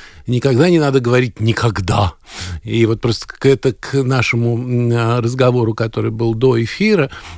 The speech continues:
о том, что все в последний раз и так далее, и так далее. Ничего не бывает в последний раз. Все может быть повторено, или, по крайней мере, будет что-то новое, другое. Так было в жизни самой Майи Михайловны, которая,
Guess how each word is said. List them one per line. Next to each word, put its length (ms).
о 120
том, 180
что 160
все 220
в 100
последний 560
раз 340
и 60
так 220
далее, 200
и 40
так 180
далее. 180
Ничего 280
не 80
бывает 360
в 60
последний 480
раз. 300
Все 460
может 360
быть 360
повторено, 720
или, 180
по 140
крайней 280
мере, 200
будет 220
что-то 320
новое, 480
другое. 600
Так 160
было 220
в 220
жизни 580
самой 380
Майи 180
Михайловны, 480
которая, 420